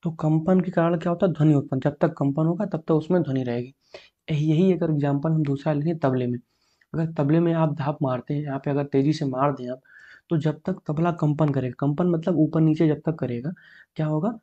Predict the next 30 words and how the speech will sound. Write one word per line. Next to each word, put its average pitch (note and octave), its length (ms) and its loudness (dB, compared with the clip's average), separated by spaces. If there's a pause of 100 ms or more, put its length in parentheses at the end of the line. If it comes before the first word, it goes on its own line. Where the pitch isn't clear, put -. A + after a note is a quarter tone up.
(140)
तब D#3 140 -2
तक E3 160 2
हमें D3+ 200 4
इसमें F3 260 0
ध्वनि C#3+ 240 4
आएगी। C3 240 -2
जैसे C#3 320 2
ही F#3 120 4
शांत D#3 260 -2
हो C#3 40 0
जाएगा C#3+ 220 -2
तो D#3+ 120 -4
हमको D3 220 -4
ध्वनि D3+ 340 0 (680)
आनी D#3+ 220 2
बंद C#3 240 4
हो A#2+ 80 -6
जाएगी, A#2 280 -6
ठीक F#3 160 0
है? G3+ 80 2
तो - 120 -6
यहाँ D3 220 -2
पे D#3 120 -4
हम C#3+ 100 2
लिख E3 120 0
सकते E3 240 -6
हैं E3 60 -4
पदार्थी C3+ 460 -2
वस्तु D#3+ 360 -4
के D#3 220 -6